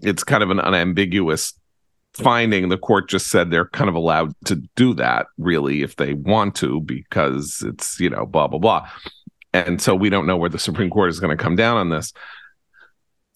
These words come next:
This is an interesting issue because precisely if the Democratic Party's core coalition now believes, uh, that fingers need to be put on the scale permanently and forever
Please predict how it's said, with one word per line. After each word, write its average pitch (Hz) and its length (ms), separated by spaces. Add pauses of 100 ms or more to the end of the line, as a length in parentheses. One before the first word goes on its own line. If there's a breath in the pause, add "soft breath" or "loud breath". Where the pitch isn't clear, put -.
(680 loud breath)
This 170 240
is 190 60
an 185 80
interesting 160 460
issue 135 340
because 104 380
precisely 110 840
if 110 160
the 101 120
Democratic 120 600
Party's 120 420
core 107 280
coalition 98 680
now 90 160
believes, 90 640
uh, 80 220
that 90 440
fingers 135 600
need 104 260
to - 80
be 95 100
put - 260
on 82 160
the 90 60
scale 95 460
permanently 90 720
and 78 120
forever 82 640